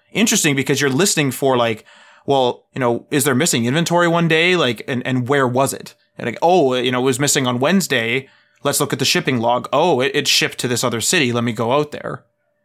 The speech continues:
Oh, like, that truck didn't make it. Okay, let's f-, like, follow the road between this place and the Fallon store, and let's try to find, like, a broken down truck. Oh, there it is. There's a stash in there." And it makes the lore,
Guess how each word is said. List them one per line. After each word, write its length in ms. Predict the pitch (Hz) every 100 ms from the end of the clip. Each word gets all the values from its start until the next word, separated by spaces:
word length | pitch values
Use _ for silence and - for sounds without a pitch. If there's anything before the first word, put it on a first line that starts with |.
| _ _ _ 156
Oh, 220 | 170 165
like, 220 | 143 127
that 180 | 139 131
truck 240 | 156 143
didn't 220 | 147 127
make 220 | 127 165 110
it. 140 | 107
Okay, 560 | 135 127 110 131 139 -
let's 240 | 127 127 -
f-, 400 | - - - -
like, 180 | 123 107
follow 400 | - 127 135 135
the 120 | 131
road 520 | 156 151 120 120 123 -
between 540 | - 139 - 131 120 113
this 200 | 131 -
place 520 | - 123 123 - - - - -
and 120 | 123
the 60 | 120
Fallon 420 | 165 165 180 139
store, 580 | 123 - 117 104 113 127 - - -
and 180 | 131
let's 400 | 131 127 - - - _
try 220 | - 151 131
to 60 |
find, 380 | - 139 117 120 -
like, 140 | 123
a 60 | 123
broken 300 | 135 120 123
down 260 | 123 120
truck. 440 | 113 185 139 - -
Oh, 160 | 160 160
there 240 | 147 165
it 60 | 123
is. 300 | 123 135 - -
There's 160 | 123
a 40 | 123
stash 360 | 185 175 -
in 120 | 110
there." 300 | 113 - - - -
And 120 | 143
it 40 | 147
makes 360 | 147 165 156
the 120 | - 147
lore, 640 | 127 135 135 127 120